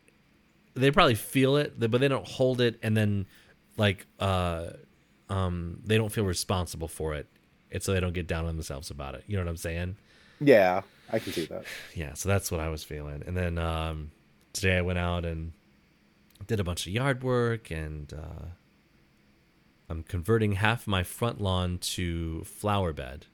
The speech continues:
Speaker 1: Half of it.
Speaker 2: Ooh, nice.
Speaker 1: And, uh, my neighbor came out. I was working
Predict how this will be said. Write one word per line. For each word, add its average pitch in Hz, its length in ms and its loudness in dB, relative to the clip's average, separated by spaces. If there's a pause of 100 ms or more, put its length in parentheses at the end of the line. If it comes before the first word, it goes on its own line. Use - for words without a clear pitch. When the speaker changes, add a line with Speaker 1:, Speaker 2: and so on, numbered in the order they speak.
Speaker 1:
Half 151 320 2
of 85 100 0
it. - 160 -6
Speaker 2:
Ooh, 117 400 4 (240)
nice. 101 420 2 (680)
Speaker 1:
And, 82 320 -6
uh, 78 300 -6 (720)
my 80 60 -6
neighbor 95 420 0
came 85 200 -2
out. 82 100 -2
I - 20 -2
was 82 180 -4
working 87 600 -2